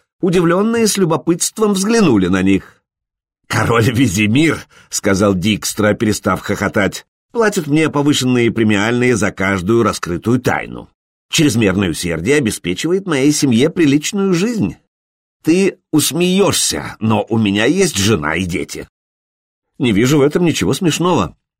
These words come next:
Продолжай зарабатывать на жизнь жене и детям, но, пожалуйста, не за мой счет. В этой зале, сдается, нет недостатка в секретах и загадках. Вот именно. Вся Аритуза — одна сплошная загадка.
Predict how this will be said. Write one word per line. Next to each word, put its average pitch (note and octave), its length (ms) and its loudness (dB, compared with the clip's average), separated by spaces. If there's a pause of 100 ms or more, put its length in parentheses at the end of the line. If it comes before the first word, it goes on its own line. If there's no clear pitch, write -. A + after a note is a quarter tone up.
(140)
Продолжай G2+ 560 0
зарабатывать A2+ 580 0
на G#2 120 0
жизнь A#2 360 0
жене G2 300 2
и - 20 0
детям, A#2+ 400 0
но, D3+ 260 2
пожалуйста, A2+ 720 0 (300)
не D#3+ 140 2
за C#3+ 120 2
мой A2+ 140 2
счет. - 480 -8 (500)
В A#2 80 -2
этой G#2+ 180 2
зале, G2 300 2
сдается, G2 480 2
нет G#3 220 0
недостатка B2+ 600 0
в F3 80 -2
секретах - 520 0
и - 20 -2
загадках. C3+ 640 -4 (680)
Вот C#3+ 440 0 (140)
именно. E2+ 760 -2 (580)
Вся G#2+ 520 -4
Аритуза — F#3 880 0
одна C#3 380 0
сплошная D#3 760 -2
загадка. G2 840 -2